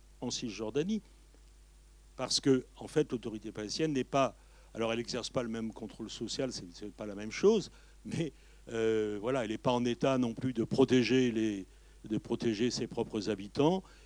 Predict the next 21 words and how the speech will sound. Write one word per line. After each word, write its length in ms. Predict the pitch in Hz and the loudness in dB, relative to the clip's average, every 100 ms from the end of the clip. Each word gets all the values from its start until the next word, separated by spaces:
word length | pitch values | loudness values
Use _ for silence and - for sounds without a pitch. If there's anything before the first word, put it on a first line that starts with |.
| - | -12
et 100 | 101 | -8
puis 200 | - 120 | -4 -2
elle 140 | 117 113 | -2 6
coopère, 720 | 143 135 127 127 127 120 101 | 8 8 6 0 0 -2 -4
elle 120 | 92 | -6
est, 240 | 98 90 85 - - - | -6 -8 -12 -18 -20 -10
de 120 | 110 110 | -2 -2
fait, 260 | 127 117 | 0 -4
elle 140 | 92 92 | -4 0
coopère, 640 | - 131 - 127 120 113 90 | 6 6 6 0 0 -2 -6
euh, 340 | 87 90 87 | -12 -12 -12
ce 80 | - | -10
qu'on 140 | - | -8
appelle 180 | 95 107 | -6 -6
la 80 | 90 | -8
coopération 540 | - 104 101 95 - | -8 -8 -6 -6 -6
sécuritaire 760 | 104 107 - 107 101 113 104 80 - - - - - | -6 -8 -4 -4 -2 -2 -2 -6 -16 -20 -20 -20 -20
avec, 520 | - 101 95 101 - 104 | -8 -4 -2 -2 -4 -4
euh, 220 | 92 90 | -4 -4
Israël, 600 | 98 98 87 95 131 165 156 | -6 -6 -4 0 0 0 -4
qui, 400 | 104 98 98 | -12 -10 -12